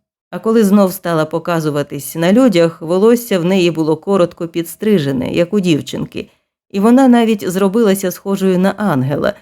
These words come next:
як їх ото малюють на різнокольорових вікнах у церкві,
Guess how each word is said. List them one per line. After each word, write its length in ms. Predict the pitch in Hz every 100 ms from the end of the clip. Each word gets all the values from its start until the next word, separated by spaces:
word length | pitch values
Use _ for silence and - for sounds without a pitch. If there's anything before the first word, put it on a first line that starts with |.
| _ _ _ -
як 320 | 214 220 214
їх 300 | 214 208 202
ото 220 | 190 185
малюють 760 | 180 180 214 214 180 175 - 175
на 460 | 175 170 165 151
різнокольорових 880 | 170 170 180 175 170 175 185 170 170
вікнах 500 | 202 196 143 131 127
у 60 | 165
церкві, 560 | 165 160 147 - 131